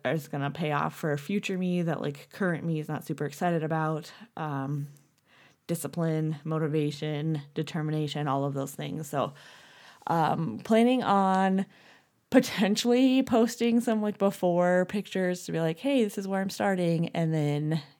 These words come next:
going through, like, obviously I'll be sharing my workouts, um, my training sessions on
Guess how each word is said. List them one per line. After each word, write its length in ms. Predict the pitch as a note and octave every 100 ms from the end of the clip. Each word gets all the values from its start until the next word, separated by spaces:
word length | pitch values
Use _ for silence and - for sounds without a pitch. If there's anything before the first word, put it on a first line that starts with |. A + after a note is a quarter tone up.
| -
going 600 | D#3+ D#3 D3+ C#3 D3+ D3 - _ _ _ _ _ _
through, 500 | - D#3 D#3 D3+ D#3 -
like, 160 | F3+ F3
obviously 280 | E3+ D3 B2
I'll 60 |
be 60 | B2+
sharing 320 | C#3 C3+ C#3+
my 240 | D3+ D3 E3+ - - - - - - _ -
workouts, 720 | F#3 F3 F3 E3+ E3+ - - - -
um, 380 | F#3 E3+ F3+
my 100 | F3 E3+
training 320 | - F3+ F3+
sessions 560 | F#3+ - G3+ G3+ G#3+ - - _ _ -
on 420 | F#3+ F#3 F#3 F3+